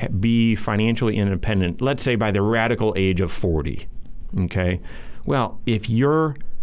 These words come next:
if you're still paying on the credit cards that you racked up when you were in your twenties all the way till you get to forty, if you bought a significant house or something,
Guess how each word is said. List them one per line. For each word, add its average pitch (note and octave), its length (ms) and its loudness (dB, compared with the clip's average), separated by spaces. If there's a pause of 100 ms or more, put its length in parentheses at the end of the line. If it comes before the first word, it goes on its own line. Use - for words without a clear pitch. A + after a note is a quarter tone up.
(640)
if G#2 220 0
you're C#3+ 160 2
still C#3 280 0
paying B2 760 0 (180)
on G2+ 540 2 (200)
the G2 100 0
credit A#2 360 -4
cards A2+ 320 -2
that A#2 100 -2
you G#2 140 2
racked G#2 340 0
up A#2 220 0 (240)
when G#2 340 2
you G2+ 100 4
were G2+ 100 4
in G#2 120 4
your F#2+ 100 2
twenties A2+ 640 0 (340)
all A2 220 2
the A2+ 80 2
way A2+ 380 2
till - 220 0
you G#2 120 2
get A2 160 0
to G#2 80 0
forty, A2+ 500 0 (400)
if G#2+ 200 0
you B2+ 180 4
bought G#2 540 0
a G2+ 180 2
significant G#2+ 640 -2
house G#2 320 0
or F#2+ 40 -2
something, - 260 0